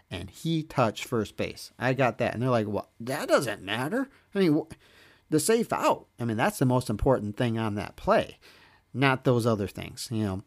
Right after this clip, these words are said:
'cause it, when two on per system, things, you know, things have to be prioritized. And base touches, um, is low on the priority list.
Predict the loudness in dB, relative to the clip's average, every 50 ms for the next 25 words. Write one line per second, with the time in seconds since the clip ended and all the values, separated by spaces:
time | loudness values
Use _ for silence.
0 | _ -4 -2 -2 0 -2 -2 -2 2 4 4 4 4 4 4 4 4 4 4 4
1 | 2 2 2 2 2 2 2 2 2 2 2 0 -4 -4 _ 2 4 4 4 2
2 | -2 -4 -4 -6 -4 -2 0 2 4 4 4 4 2 -2 -8 -16 -20 -20 -20 _
3 | _ _ _ _ _ _ 4 4 4 4 4 4 4 4 4 2 2 2 2 2
4 | 2 2 0 2 2 4 4 4 4 2 0 -2 -4 -8 -12 -12 -14 -14 -14 -16
5 | -16 -16 -20 -20 -20 -20 _ _ _ _ _ _ -4 -2 0 0 0 2 6 6
6 | 6 6 4 4 4 4 4 4 4 4 4 4 2 -2 -8 -10 -14 -20 _ _
7 | _ _ _ 0 0 2 2 2 0 0 -2 -4 -6 -8 _ -2 0 0 0 0
8 | -2 0 4 6 8 8 8 6 4 2 0 0 0 0 0 2 2 2 2 0
9 | 0 -2 -4 -6 -6 -8 -8 -10 -12 -14 -16